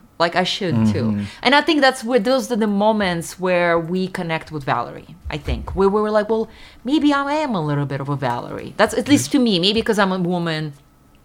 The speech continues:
Speaker 1: Um,
Speaker 2: No, a hundred percent. Uh,
Speaker 1: Mm-hmm.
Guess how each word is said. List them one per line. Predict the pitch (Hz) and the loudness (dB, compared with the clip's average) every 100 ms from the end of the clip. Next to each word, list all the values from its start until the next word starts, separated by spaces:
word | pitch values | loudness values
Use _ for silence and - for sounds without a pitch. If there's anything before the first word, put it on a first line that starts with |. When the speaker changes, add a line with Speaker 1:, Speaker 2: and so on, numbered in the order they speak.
| _ - | _ 2
Speaker 1:
Um, | 165 151 | 6 6
Speaker 2:
No, | 147 135 113 - | 6 4 2 2
a | 131 131 | 0 2
hundred | 117 120 110 107 104 | 4 4 4 2 2
percent. | - 101 107 98 95 - _ _ | -4 -2 0 0 0 -4 _ _
Uh, | 190 | -4
Speaker 1:
Mm-hmm. | 175 175 | -4 -6